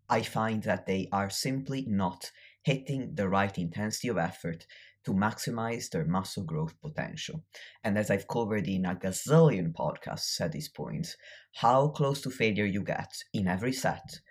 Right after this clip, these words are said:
so your intensity of effort, is fundamental to make gains. But before I get into reason number one, I just want to define what I mean by training hard enough so that we're all on the same page.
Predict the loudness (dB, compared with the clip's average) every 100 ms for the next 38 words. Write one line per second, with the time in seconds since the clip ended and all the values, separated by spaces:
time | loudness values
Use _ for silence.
0 | _ -4 0 2 2 2 0 0 -2 -2
1 | -4 0 -2 -2 -12 -12 -6 -4 -4 -8
2 | -20 -20 2 4 4 0 0 0 0 -2
3 | -4 -6 _ _ _ 2 4 4 -2 -4
4 | 0 0 -2 -8 -8 -12 -16 -16 2 8
5 | 8 8 -4 -6 -2 0 4 6 6 6
6 | 4 2 0 -2 -6 -6 -8 _ _ -10
7 | -2 0 0 0 0 2 2 2 2 2
8 | 0 -6 -12 -4 6 6 6 2 2 2
9 | 0 -2 0 0 2 0 -4 0 0 2
10 | 0 2 2 2 0 0 0 -2 2 2
11 | 2 -2 0 0 0 -2 -2 0 2 0
12 | -2 -4 -10 -6 -2 -2 0 -2 0 0
13 | 2 2 0 0 -2 -4 -4 -4 -8 -10
14 | -10 -12